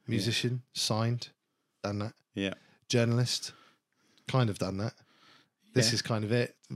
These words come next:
Speaker 2: Working on the radio show, doing the, the magazine was kind of it. So all those things I've kind of done.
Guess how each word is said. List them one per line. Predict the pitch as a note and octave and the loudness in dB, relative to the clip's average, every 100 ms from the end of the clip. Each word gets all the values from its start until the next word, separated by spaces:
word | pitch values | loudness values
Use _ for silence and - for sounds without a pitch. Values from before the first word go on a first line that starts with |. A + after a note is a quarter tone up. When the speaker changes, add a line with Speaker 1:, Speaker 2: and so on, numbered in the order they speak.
| B2 | 0
Speaker 2:
Working | C3 A#2+ A2+ | 2 2 0
on | |
the | A2 | 0
radio | A#2 A2+ A2 | 0 2 0
show, | - A#2 A2+ | 0 0 -2
doing | G#2 A2 G#2+ | -2 -4 -2
the, | G#2+ G#2+ - - - - | -2 -4 -10 -20 -12 -2
the | |
magazine | G#2+ G2+ G2+ G#2+ G#2 | 0 0 0 0 -2
was | G2 | -4
kind | A2 G#2 | -6 -6
of | |
it. | G#2 - | -4 0
So | B2+ A#2+ - - - - | 0 0 -4 -16 -20 -6
all | - F3 | 2 4
those | E3+ D3 - | 6 4 2
things | D#3+ C3 | 0 0
I've | A#2 | -2
kind | - B2 | -2 -2
of | G#2 | 0
done. | A#2 A#2+ D3+ | 0 0 0